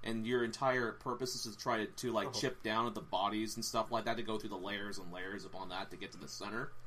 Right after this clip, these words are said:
Speaker 2: Oh.
Speaker 1: That is pretty cool in aspect, because when you're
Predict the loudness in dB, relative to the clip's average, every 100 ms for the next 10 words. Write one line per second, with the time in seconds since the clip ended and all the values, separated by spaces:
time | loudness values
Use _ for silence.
0 | -6 -8 -10 -14 -10 -6 -4 0 2 0
1 | 6 8 10 6 2 2 0 0 0 0
2 | -2 -6 -6 -4 -2 -4 -2 -2 -2 -6
3 | -6 -6 -2 0 2 0 -4 -8 -10 -8
4 | -8 -6 -6 -8 -10 -14 -16 -12 2 4
5 | 6 4